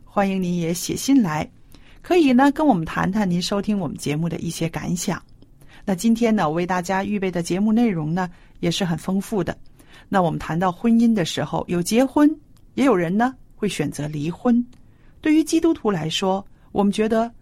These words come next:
离婚不对，但是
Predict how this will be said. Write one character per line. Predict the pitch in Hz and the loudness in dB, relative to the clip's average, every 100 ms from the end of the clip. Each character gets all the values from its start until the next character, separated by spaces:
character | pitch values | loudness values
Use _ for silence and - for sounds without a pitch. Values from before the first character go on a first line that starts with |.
| - | -12
离 | - 220 | -2 -2
婚 | 240 285 285 - - - | 2 4 2 0 -20 -12
不 | - | -6
对， | 220 311 262 - - - - - | -4 -2 -4 -6 -14 -20 -20 -4
但 | 370 415 | 0 0
是 | 370 - 339 - | 0 2 2 2